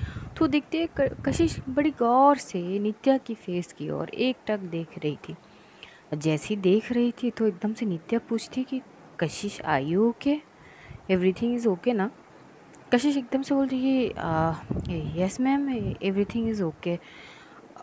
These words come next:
तो बोलती कि, "लग तो न-, नहीं रही है, क्या हुआ? कुछ हुआ है? अचानक तुम मुझे इस तरह से देख रही हो, कोई बात है क्या?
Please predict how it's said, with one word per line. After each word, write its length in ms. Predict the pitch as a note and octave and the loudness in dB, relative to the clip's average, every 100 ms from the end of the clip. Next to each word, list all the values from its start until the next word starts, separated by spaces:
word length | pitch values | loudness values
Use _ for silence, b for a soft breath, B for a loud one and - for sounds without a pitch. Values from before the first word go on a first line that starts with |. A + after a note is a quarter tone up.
| - - - | -18 -4 -2
तो 80 | |
बोलती 280 | G#3 A#3+ C#4 | 0 0 0
कि, 140 | C4+ C#4 | 2 4
"लग 260 | F3+ G3 - - | 4 4 2 2
तो 80 | E4 | 4
न-, 260 | E4 D#4 | 4 2
नहीं 260 | D4 C#4+ D#4 | 2 4 6
रही 220 | A3+ E3+ | 6 6
है, 140 | D#3 D#3 - | 0 -2 2
क्या 100 | B3+ | 4
हुआ? 280 | B3+ D#3+ | 4 2
कुछ 400 | D3+ - A#3+ - | 0 -4 -6 -6
हुआ 280 | - F3+ A3 | -2 4 4
है? 220 | B3 A3+ | 4 0
अचानक 500 | C#4 G3+ G#3 F#3+ A3 A3+ - | -2 -2 -2 0 -2 -4 -4
तुम 220 | C#4 C4 - B B B B - - - G3+ | -4 -4 -10 B B B B -20 -20 -4 0
मुझे 240 | G#3 C4 | 2 2
इस 120 | B3+ | 0
तरह 220 | - C4 | 2 2
से 200 | C4 - | 0 2
देख 220 | A#3+ A#3+ A#3 | 2 2 0
रही 200 | A#3 A3+ | 2 2
हो, 120 | A#3+ - | -2 0
कोई 100 | D4+ | 4
बात 260 | D4 D4+ D4 | 6 6 4
है 80 | G3 | -2
क्या? 200 | G#3+ | -2